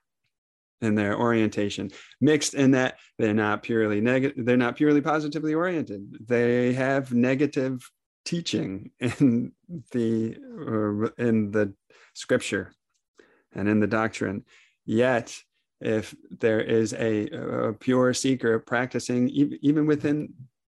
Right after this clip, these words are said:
that frame, they can nonetheless find a pure path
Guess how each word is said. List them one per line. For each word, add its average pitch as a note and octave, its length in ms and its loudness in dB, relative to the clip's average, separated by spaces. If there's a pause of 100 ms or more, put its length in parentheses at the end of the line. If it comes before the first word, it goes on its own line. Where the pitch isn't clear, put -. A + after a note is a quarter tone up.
that C3 280 -4
frame, C3 440 0 (720)
they A#2+ 160 2
can A2 200 0
nonetheless A2 420 2
find G#2+ 260 -2
a G2+ 40 -4
pure G#2 340 -2
path G2+ 420 -6